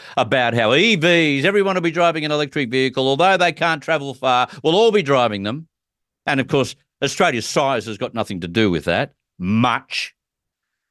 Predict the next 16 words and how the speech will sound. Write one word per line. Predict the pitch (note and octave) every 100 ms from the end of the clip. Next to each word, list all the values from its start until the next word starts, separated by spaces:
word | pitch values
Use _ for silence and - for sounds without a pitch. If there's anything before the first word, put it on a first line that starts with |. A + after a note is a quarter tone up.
| _ _ _ _
But | B2 A#2
it's | -
another | A#2 B2 D#3+
thing | E3+ C3+
to | A2+ A2+
understand | A#2 A#2 - A#2
what | G#2 -
the |
market | G2 G2 A2 B2 C3+ C3+
will | B2 A2
endure | G#2 F#2+ F#2+ G#2+ F#2 D#2 F2+ C3+ - -
and | G#2+
what | A2 -
the | G2
market | G2 A2+ C#3 E3 -
s-, | - D#3+